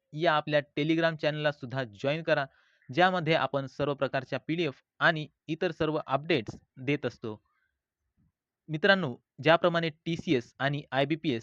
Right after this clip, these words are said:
सारख्या कंपन्या परीक्षा कंडक्ट करत आहेत, त्यामध्ये सुद्धा आपल्याला मराठी ग्रामर हा विषय विचारण्यात येत आहे आणि त्यामध्ये मराठी म्हणी आणि त्यांचे अर्थ हा टॉपिक सुद्धा मोठ्या प्रमाणात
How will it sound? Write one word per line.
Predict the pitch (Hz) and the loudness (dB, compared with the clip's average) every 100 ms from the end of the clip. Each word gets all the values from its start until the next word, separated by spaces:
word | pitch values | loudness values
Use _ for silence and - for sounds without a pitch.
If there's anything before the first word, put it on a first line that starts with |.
| - | 0
सारख्या | 139 139 160 | 2 2 0
कंपन्या | - 139 139 160 120 - _ _ - | -4 -4 -2 -2 -2 -6 _ _ -4
परीक्षा | 143 - 151 | -2 -2 0
कंडक्ट | 147 147 156 - | 0 0 -2 -2
करत | 147 151 151 | -2 2 2
आहेत, | 135 113 _ _ _ | 2 -2 _ _ _
त्यामध्ये | 170 175 185 180 | 4 4 2 -2
सुद्धा | - 160 | 0 4
आपल्याला | 156 - 147 143 | 4 4 0 0
मराठी | 135 143 170 | 0 0 0
ग्रामर | 131 135 151 117 | 2 2 2 -2
हा | 120 | -2
विषय | 143 147 - 147 - _ - | -4 -4 -4 -4 -6 _ -10
विचारण्यात | 127 - 147 151 147 | -8 0 0 0 -4
येत | 139 131 120 | -4 -2 -2
आहे | 110 104 _ _ _ 139 | -4 -8 _ _ _ -2
आणि | 156 160 | -2 2
त्यामध्ये | 170 170 175 160 123 - | 2 2 0 0 -2 -4
मराठी | 135 147 151 151 | -2 0 0 -4
म्हणी | 117 143 143 - _ | -2 -4 -6 -10 _
आणि | 127 143 139 143 _ _ _ - | -2 -2 -6 -14 _ _ _ -4
त्यांचे | 143 143 165 | -4 -4 -2
अर्थ | 143 151 143 117 | -2 0 -2 0
हा | 139 | -2
टॉपिक | 147 151 156 151 | 0 0 0 -4
सुद्धा | 175 156 151 | -4 0 -2
मोठ्या | 123 135 156 | -2 -4 -4
प्रमाणात | 139 135 135 | -2 -4 -4